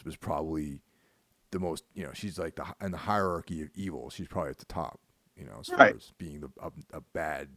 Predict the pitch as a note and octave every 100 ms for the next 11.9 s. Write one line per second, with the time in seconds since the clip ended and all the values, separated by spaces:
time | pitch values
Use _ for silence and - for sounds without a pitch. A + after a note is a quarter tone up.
0 | - - B1+ - F2+ C#2+ - - - D#2
1 | D#2 B1 - D#2+ C#2+ - - - _ _
2 | _ _ _ _ _ _ _ _ _ _
3 | _ _ _ _ _ _ _ _ A#3 F3+
4 | G#2+ - - A3+ A3 A3 - - F#3 F#3+
5 | F3+ E3 B2+ _ _ _ _ _ - -
6 | _ _ - G3 E3+ E3 - D3 C#3+ C#3
7 | C3 - _ _ C#3+ F3 G#3+ G3+ D3 -
8 | D#3+ D#3 D3 B2 C#3+ C#3 C#3 C3 - C#3
9 | C3 B2 B2 A#2 C3+ E3 E3+ D3 C#3+ B2
10 | C3 B2 B2 A#2 G#2 - - - C3+ C3
11 | A#2 - A#2+ - B2 B2+ B2+ A#2+